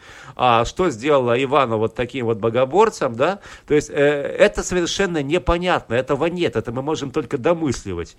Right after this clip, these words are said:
И вот мне кажется, это, э, может быть, это сделано намеренно, а может быть, это, э, просто произошло потому, что, э, ну, собственно говоря, он планировал об этом рассказать позже.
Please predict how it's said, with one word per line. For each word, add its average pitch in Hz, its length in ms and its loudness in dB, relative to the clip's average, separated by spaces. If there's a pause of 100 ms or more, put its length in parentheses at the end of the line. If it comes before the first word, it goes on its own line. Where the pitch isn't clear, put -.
(320)
И 156 260 2
вот 165 200 0
мне 196 200 2
кажется, 156 460 0
это, 170 280 2
э, 139 720 0
может 160 520 2
быть, 110 180 -4
это 165 200 -2
сделано 123 440 -2
намеренно, 117 640 -4 (320)
а 127 120 2
может 185 260 2
быть, 160 140 0
это, 202 180 0
э, 151 320 0
просто 160 400 0
произошло 151 520 0
потому, 143 440 -2
что, 135 880 0
э, - 40 -10
ну, 156 200 -4
собственно 147 440 -6
говоря, 135 360 2
он 139 80 -4
планировал 131 520 -2
об 107 100 -2
этом 127 220 -2
рассказать 113 440 -6
позже. 110 360 -6